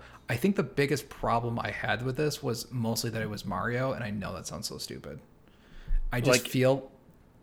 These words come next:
Speaker 1: because I think, like, mechanically, I think it's such an interesting idea of, like, going around doing these cool, like, little platforming challenges thing. But it is, it's literally made from <clears throat> assets from three D Mario World.
Speaker 2: Yeah.
Speaker 1: So there's no, um,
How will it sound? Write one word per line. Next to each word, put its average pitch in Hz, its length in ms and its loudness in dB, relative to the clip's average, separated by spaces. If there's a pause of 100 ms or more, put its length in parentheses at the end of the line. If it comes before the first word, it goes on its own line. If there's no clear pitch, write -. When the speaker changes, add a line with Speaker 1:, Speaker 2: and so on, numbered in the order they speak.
(280)
Speaker 1:
because 139 220 4
I 151 60 8
think, 170 260 2
like, 185 160 4
mechanically, 127 560 2
I - 20 2
think 135 140 0
it's 127 100 2
such 131 140 -2
an 120 160 0
interesting 123 420 -2
idea 104 420 -2 (180)
of, 117 100 -4
like, 107 260 -6
going 113 280 2
around 110 200 0
doing 117 120 -2
these 113 180 -2 (160)
cool, - 160 -2
like, 117 160 0
little 120 140 -2
platforming 117 520 -2
challenges 120 440 0
thing. 147 240 4 (480)
But 139 100 8
it 135 180 4
is, 147 560 4
it's 143 140 0
literally 156 320 8
made 120 260 0
from 120 240 -4 (540)
<clears throat> - 60 -2
assets 135 340 6
from 127 140 0
three 131 160 2
D 127 80 4
Mario 117 280 2
World. 117 440 2 (400)
Speaker 2:
Yeah. 240 140 6
Speaker 1:
So 151 260 8
there's 139 220 4
no, 139 720 6
um, 113 460 0